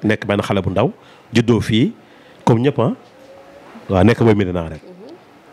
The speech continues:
Speaker 1: Waaw, man, comme daay ma Moussa Traoré.
Speaker 2: Loolu rek nga ñu mën a wax daal.
Speaker 1: Non, non, non, non, yow laay déglu nag, nga wax ma comme, mais li fi, fi ma juddoo daal laa la mën a wax.
Speaker 2: Ok.
Speaker 1: Yeah.
Speaker 2: Ba tey baax na, ñu gis la nag ngay def musique.
Speaker 1: Yeah.
Speaker 2: Am talent lool, di tëgg sabar, di taasu, di way, di fecc.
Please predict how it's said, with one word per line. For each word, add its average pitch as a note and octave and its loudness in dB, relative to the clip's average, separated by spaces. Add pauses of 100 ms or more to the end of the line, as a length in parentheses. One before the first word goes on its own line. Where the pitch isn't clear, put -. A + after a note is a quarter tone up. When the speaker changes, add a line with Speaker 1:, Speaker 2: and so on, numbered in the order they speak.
Speaker 1:
Waaw, D#3+ 0
man, G2+ 0
comme C3+ 2
daay A2+ 4
ma E3+ 2
Moussa C#3 0
Traoré. F2 -4
Speaker 2:
Loolu A3 -12
rek B3 -10
nga C#4+ -10
ñu D4+ -12
mën E4 -10
a D4 -6
wax G#3 -8
daal. D3 -6 (180)
Speaker 1:
Non, G3 4
non, F4+ 2
non, F#4+ 2
non, G2 -2
yow G#2 0
laay C#3+ 2
déglu E3 2
nag, F3 2 (140)
nga B2+ 0
wax C#3+ 4
ma F3+ 2
comme, D3+ -4
mais B2+ 2
li D3 0
fi, E3 2 (200)
fi F3 -6
ma F#3+ 2
juddoo D#3+ 0
daal D3+ 4
laa D3 2
la B2+ 0
mën A2 -2
a G2+ 0
wax. F#2+ -4 (200)
Speaker 2:
Ok. A#3 -18 (540)
Speaker 1:
Yeah. F#3 2 (360)
Speaker 2:
Ba G#3 -12
tey G3+ -10
baax G3 -10
na, F#3 -10
ñu A3 -12
gis D4 -16
la G3+ -6
nag F3 -6
ngay F#3 -4
def F#3 -12
musique. E3 -6 (360)
Speaker 1:
Yeah. F#2+ 0 (120)
Speaker 2:
Am F#3 -2
talent D3+ 0
lool, D#3+ 4 (440)
di E3 0
tëgg F3 2
sabar, F#3 0 (240)
di D3+ -4 (120)
taasu, F3+ 0 (200)
di D#3+ 2
way, F3 2
di E3+ 0
fecc. C#3+ -2